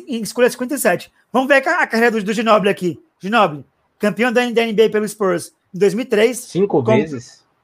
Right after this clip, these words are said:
Speaker 1: quatro vezes campeão, cinco finais. Dois mil e três, dois mil e cinco, dois mil e sete, dois mil e quatorze. Ginobili foi pra dois All-Star Games, um como mais votado, o segundo mais votado do All-Star Game, Ginobili.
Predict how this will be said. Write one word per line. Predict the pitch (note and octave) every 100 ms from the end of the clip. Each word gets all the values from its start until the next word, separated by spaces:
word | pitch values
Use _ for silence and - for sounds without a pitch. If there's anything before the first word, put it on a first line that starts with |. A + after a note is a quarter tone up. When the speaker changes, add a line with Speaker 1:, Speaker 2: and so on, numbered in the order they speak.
| _ -
Speaker 1:
quatro | B3 C4+
vezes | A#3 A3+
campeão, | A3+ F#3 F#3+ A#3 B3
cinco | - A#3+ A3
finais. | A#3 F#3 D3+ - _
Dois | F#3 F#3+
mil | C4
e |
três, | A3 B3 C4+ - _ _ _
dois | C#3+ G3+ F#3
mil | C4+
e |
cinco, | - B3+ B3+ B3+ - _
dois | D#3+ F#3+
mil | C4
e |
sete, | - A#3+ A#3
dois | A3
mil | A#3
e |
quatorze. | A#3 A3+ F3 C3+ - _ _ _ _
Ginobili | F#3+ B3+ A3+ -
foi | G#3
pra | G#3
dois | A#3+ C4+
All-Star | B3+ D4 G#3+ A3 F3+
Games, | G3 B3+ A3
um | C4 C4+
como | A#3+ A3
mais | G#3+
votado, | G3 G3 G#3 C4 C4+ _ -
o |
segundo | F#3+ G3+ A#3
mais | A#3
votado | G#3 G3+ G3
do | G3+
All-Star | F#3 F#3+
Game, | E3 A#3 A#3 _ _
Ginobili. | - F#3+ F#3 G#3 B3